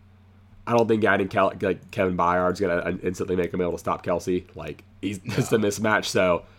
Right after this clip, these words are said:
Speaker 1: and that was something we talked about earlier in the year was, like, we were kinda looking at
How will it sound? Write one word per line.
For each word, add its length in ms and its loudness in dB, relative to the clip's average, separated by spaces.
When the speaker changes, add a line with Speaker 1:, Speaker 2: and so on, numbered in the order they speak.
Speaker 1:
and 100 2
that 100 6
was 100 4
something 120 4
we 40 2
talked 180 2
about 160 2
earlier 200 4
in 60 2
the 80 0
year 360 4
was, 260 -2
like, 240 -6
we 60 -2
were 80 2
kinda 200 2
looking 320 0
at 280 -4